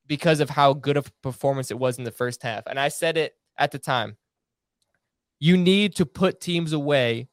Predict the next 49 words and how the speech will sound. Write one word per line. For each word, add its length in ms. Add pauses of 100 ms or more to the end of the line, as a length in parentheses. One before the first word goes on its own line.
when 220
you 140
are 120
winning 380
handily. 640
When 140
you, 120
when 240
you 200
have 220
a 160 (200)
chokehold 460
on 100
the 60
match, 300
you 80
gotta 180
put 220
the 60
game 260
away. 400 (480)
United 300
States 260
did 240
not 260
put 180
this 160
game 220
away. 380 (160)
It 40
was 140
one 320
nil. 280 (220)
And 160
you 100
had 220
a 60
sneaky 560
feeling 600 (440)
that 200
after 360
halftime, 520
Wales 280
were 80
gonna 220
make 240
a 60
tactical 520
switch 420